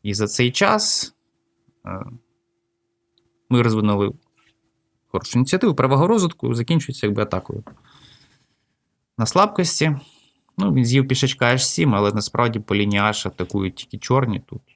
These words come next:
Це всього-навсього крайній пішак, який особливо мені тут і не треба.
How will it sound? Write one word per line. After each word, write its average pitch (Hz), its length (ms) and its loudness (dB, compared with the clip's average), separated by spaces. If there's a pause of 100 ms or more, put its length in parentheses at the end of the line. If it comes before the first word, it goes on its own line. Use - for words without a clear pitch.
(2000)
Це - 100 -4
всього-навсього 113 680 2
крайній 113 300 4
пішак, - 340 -4
який 104 280 -4
особливо 101 380 -2
мені 98 120 0
тут - 180 -14
і - 20 -6
не 95 100 -4
треба. - 240 -8